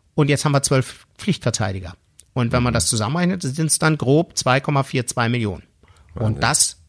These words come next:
Speaker 1: ist das, was die Staatskasse erstmal tragen muss. Die gehen dagegen vor, das haben sie angekündigt, aber grundsätzlich ist das der Betrag, der da zur Disposition steht.
Speaker 2: Mhm.
Speaker 1: Und da kann ich nur sagen,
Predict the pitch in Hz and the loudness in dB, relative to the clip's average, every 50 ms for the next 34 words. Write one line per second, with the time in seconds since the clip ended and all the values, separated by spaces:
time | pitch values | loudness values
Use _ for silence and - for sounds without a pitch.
0 | _ _ 143 135 120 - - - 131 151 - - - - 139 - - - 120 104 | _ _ 2 4 4 4 2 2 0 2 2 0 0 0 -2 -2 -2 -2 -4 -4
1 | - - - 113 131 156 - - - 156 156 - 156 147 147 165 - _ _ _ | -4 -4 -2 -2 -2 -2 -4 -4 -4 -2 -2 0 -2 -2 -2 -4 -6 _ _ _
2 | _ _ _ 113 110 - - - 117 113 117 - - - - - - 90 90 92 | _ _ _ -4 -2 -2 -2 0 0 -2 -2 -4 -6 -8 -8 -8 -8 -10 -14 -16
3 | - - - - - - - _ _ _ _ _ - 110 104 127 113 113 113 107 | -10 -4 -2 -2 -2 -4 -8 _ _ _ _ _ -6 -2 0 2 2 2 2 0
4 | 101 107 110 104 98 92 - 139 139 156 156 151 143 120 - - 107 104 107 98 | 0 -2 -2 -2 -4 -4 -2 0 4 4 6 6 4 2 0 0 0 0 0 0
5 | 76 131 151 175 202 185 - 190 185 180 185 - - - - - - - - - | 0 0 2 2 2 2 2 2 2 2 2 0 -4 -10 -16 -18 -18 -20 -8 -6
6 | 110 101 104 101 - 127 139 135 127 131 120 - - 113 107 107 104 - 123 113 | -2 -2 -2 0 4 4 4 6 4 4 2 2 0 0 0 0 2 2 2 0
7 | - - 98 123 113 - - 107 107 107 - - 104 92 - 101 107 - - - | 0 -2 -4 -4 -6 -6 -4 -2 -4 -2 -2 -2 -2 -2 -2 -4 -4 -4 -4 -4
8 | 107 98 - 110 - - - 110 - - - - - - 123 190 220 - - - | -4 -4 -4 -4 -4 -2 -2 -4 -4 -4 -4 -6 -4 0 0 0 0 0 0 0
9 | 107 131 196 214 - - - - 85 80 71 73 80 110 127 127 135 123 - 139 | 0 0 0 0 -2 -8 -14 -12 -10 -10 -10 -2 0 2 4 4 4 4 6 6
10 | 143 135 131 135 135 123 131 127 135 147 143 139 143 | 6 6 6 6 6 6 6 6 6 6 6 4 2